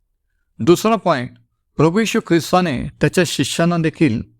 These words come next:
उपास करण्याविषयी शिकवलं, आज्ञा दिल्या.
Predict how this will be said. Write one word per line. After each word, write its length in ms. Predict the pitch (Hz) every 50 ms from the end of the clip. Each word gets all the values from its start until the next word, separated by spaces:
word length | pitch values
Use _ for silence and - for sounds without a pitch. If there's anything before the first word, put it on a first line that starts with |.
| _ _ _ _ _ _ _ _ _ _ _ _ _ _ _ -
उपास 520 | 117 117 120 117 131 156 160 156 - -
करण्याविषयी 760 | - - 117 113 127 135 135 135 131 117 - - 131 135 127
शिकवलं, 580 | - - - 101 - - 123 127 127 120 113 104 - - - - _ _ _ _ _ _ _ _ _ _ _ _ _ -
आज्ञा 360 | 117 123 120 113 127 143 143
दिल्या. 360 | 127 98 104 98 107 104 95